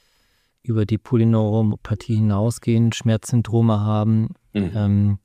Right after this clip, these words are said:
Speaker 1: da schickt man dann sonst auch ab einem gewissen Grad gern mal zu den schmerztherapeutischen
Speaker 2: Mhm.
Speaker 1: Kollegen, um das mit zu beurteilen. Das ist dann doch so.
Speaker 2: Ja, also selten auch,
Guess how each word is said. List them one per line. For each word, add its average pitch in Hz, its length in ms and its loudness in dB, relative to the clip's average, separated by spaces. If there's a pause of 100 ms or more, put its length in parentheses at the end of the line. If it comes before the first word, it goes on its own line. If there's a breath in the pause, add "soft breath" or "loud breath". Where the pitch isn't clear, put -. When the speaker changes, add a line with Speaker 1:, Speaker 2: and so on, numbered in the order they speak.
(1040)
Speaker 1:
da 104 200 0
schickt - 400 -4
man 110 180 2
dann 107 220 4
sonst 110 340 2
auch 113 160 -2
ab 110 140 -4
einem 117 160 4
gewissen 110 320 2
Grad 104 340 -2
gern 110 220 2
mal 104 180 2
zu - 140 -6
den 107 180 4
schmerztherapeutischen 104 1080 -2
Speaker 2:
Mhm. 110 140 2
Speaker 1:
Kollegen, 104 320 0
um 101 100 2
das 98 200 -2
mit 107 160 0
zu 113 100 -8
beurteilen. 104 600 -2 (300)
Das 131 260 -8
ist - 120 -20
dann 110 80 -6 (140)
doch 107 140 -10
so. 113 280 -8
Speaker 2:
Ja, 98 260 -4
also 113 280 2 (320)
selten 120 720 2
auch, - 480 -6